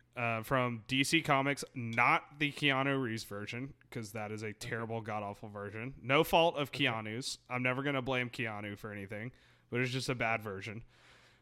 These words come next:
Speaker 1: But I did, we did talk about him in our professors episode, so I'm not gonna make him a professor. He's gonna be an Auror, and we're gonna follow him around while he fights demons and, and stuff like that.
Speaker 2: That's fun.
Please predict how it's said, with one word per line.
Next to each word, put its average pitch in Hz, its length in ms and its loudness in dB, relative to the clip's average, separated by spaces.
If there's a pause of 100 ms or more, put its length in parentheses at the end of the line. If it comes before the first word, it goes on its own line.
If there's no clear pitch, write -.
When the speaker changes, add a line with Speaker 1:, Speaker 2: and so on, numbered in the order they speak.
(120)
Speaker 1:
But 135 420 8
I 135 100 8
did, 147 280 8
we 143 80 4
did 151 180 6
talk 156 200 4
about 147 260 4
him 135 380 2
in 131 160 -2
our 123 120 2
professors 131 640 -2
episode, 160 520 2
so 143 100 2
I'm 123 140 2
not 131 180 6
gonna 165 160 4
make 139 200 4
him 135 120 2
a 120 60 -2
professor. 107 640 -8 (560)
He's 139 240 4
gonna 151 160 6
be 139 100 6
an 117 100 6
Auror, 107 580 2 (220)
and 127 120 0
we're 131 80 2
gonna 123 160 2
follow 139 420 4
him 135 100 2
around 117 380 2
while 110 220 0
he 117 180 -2
fights - 760 -4 (580)
demons 117 680 -2
and, 101 380 -8 (200)
and 113 180 -4
stuff - 360 -6
like 95 160 -10
that. 78 220 -14 (1200)
Speaker 2:
That's 113 180 -10
fun. 101 240 -14